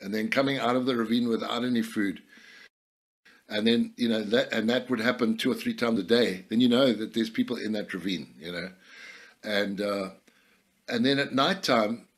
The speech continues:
moving off your O P, because the, the, the guerrillas very quickly got educated that it, it doesn't pay to move in daylight because you get spotted. <clears throat> So they started moving at night.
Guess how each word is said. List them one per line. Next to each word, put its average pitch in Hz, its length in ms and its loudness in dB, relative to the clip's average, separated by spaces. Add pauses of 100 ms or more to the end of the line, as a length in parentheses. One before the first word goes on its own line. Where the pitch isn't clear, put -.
(280)
moving 143 340 6
off 156 320 -2
your 131 240 -2
O 120 100 4
P, 120 180 0
because 113 440 -2 (100)
the, 110 360 0
the, 107 320 -2 (760)
the 107 160 -8
guerrillas 127 360 6
very 135 200 2
quickly - 380 -2
got 117 480 -4 (1040)
educated 135 640 2
that 113 140 2
it, 113 120 -2 (560)
it 110 160 -10
doesn't 131 340 0
pay 127 200 4
to 120 120 -6
move 113 240 2
in 101 180 -2
daylight 104 600 2
because 92 280 -6
you 98 80 -2
get 113 140 -4
spotted. - 500 -2 (340)
<clears throat> - 80 0 (340)
So 117 220 0
they 120 160 4
started 131 320 2
moving 123 300 2
at 113 100 -6
night. 120 360 -2